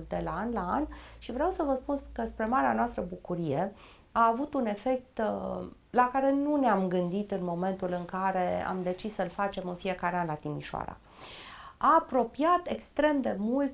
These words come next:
cele cinci cluburi Rotary care sunt în Timișoara. Dacă înainte și restul țării am înțeles că încă a rămas, din păcate, poate această cutumă, fiecare club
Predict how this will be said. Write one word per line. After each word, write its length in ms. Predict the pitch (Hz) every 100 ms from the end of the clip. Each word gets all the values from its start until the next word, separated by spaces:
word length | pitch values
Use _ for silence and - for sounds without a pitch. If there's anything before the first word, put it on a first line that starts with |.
| -
cele 280 | - 226 208
cinci 540 | 202 262 269 247 - 185 - -
cluburi 380 | - 247 196 185
Rotary 720 | 226 262 - 170 165 196 254 247 - _
care 280 | - 262 269 262
sunt 200 | 269 262
în 100 | 247
Timișoara. 600 | 247 240 - 233 175 - - - - - - - - -
Dacă 300 | 196 254 285
înainte 420 | 240 208 240 233
și 180 | 214 202
restul 320 | 208 220 214
țării 220 | 208 208 190
am 80 |
înțeles 340 | 190 190 202 202
că 100 | 190
încă 200 | 190 185
a 60 |
rămas, 340 | 170 175 233 226 - - - - -
din 180 | - 208
păcate, 440 | 202 185 156 151
poate 300 | 147 151 151
această 340 | 160 - 180 175
cutumă, 440 | - 170 214 185
fiecare 480 | 175 226 214 196 175
club 360 | 170 214 277